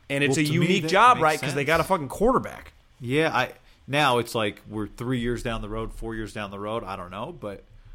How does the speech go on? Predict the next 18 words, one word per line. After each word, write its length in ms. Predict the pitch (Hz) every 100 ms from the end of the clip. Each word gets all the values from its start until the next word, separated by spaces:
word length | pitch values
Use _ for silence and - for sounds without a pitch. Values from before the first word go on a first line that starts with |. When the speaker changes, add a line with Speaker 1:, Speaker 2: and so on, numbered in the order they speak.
| -
Speaker 1:
Pete 140 | - 135
Speaker 2:
I 40 |
Speaker 1:
ain't 80 | 120
Speaker 2:
do 100 | 175
think 200 | - 95 82
the 60 |
Speaker 1:
retiring. 200 | 117 113
Speaker 2:
N-, 0 | - - -
I 100 | 127
do 160 | 127 190
think 140 | -
the 140 | 113 101
N 80 |
F 140 | 104 -
L 120 | 104
would, 160 | 92 92
yeah, 140 | 113
exactly. 460 | 95 - 80 82